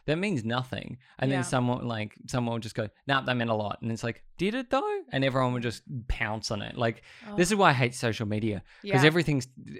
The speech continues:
Speaker 1: you know, taken out of context and no one really knows, you know, what actually happened. And I think everyone
Speaker 2: Yeah.
Speaker 1: bases it entirely on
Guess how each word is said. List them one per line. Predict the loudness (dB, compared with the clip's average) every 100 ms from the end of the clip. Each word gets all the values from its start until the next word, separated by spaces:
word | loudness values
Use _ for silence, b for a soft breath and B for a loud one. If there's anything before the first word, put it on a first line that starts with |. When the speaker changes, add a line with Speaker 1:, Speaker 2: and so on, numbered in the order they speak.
| -12 -2
Speaker 1:
you | 0
know, | 0 -2
taken | -2 0 0 0
out | -2
of |
context | 0 -2 0 -2 -4 -6 -4
and | -2
no | -2
one | -2 -2
really | -2 -2 -2
knows, | -2 -4 -6 -12 _ -4
you | -4
know, | -2
what | -2 -4 -6
actually | -14 -10 -6 -4 -4
happened. | -4 -6 -6 -8 -8 -12 -16 _ b b b
And | -2
I | 0
think | 0 0
everyone | -2 -2 -2
Speaker 2:
Yeah. |
Speaker 1:
bases | -4 -6 -6 -6
it | -6
entirely | -8 -6 -2 -2 -2 -2 -2
on | -2 -2 -4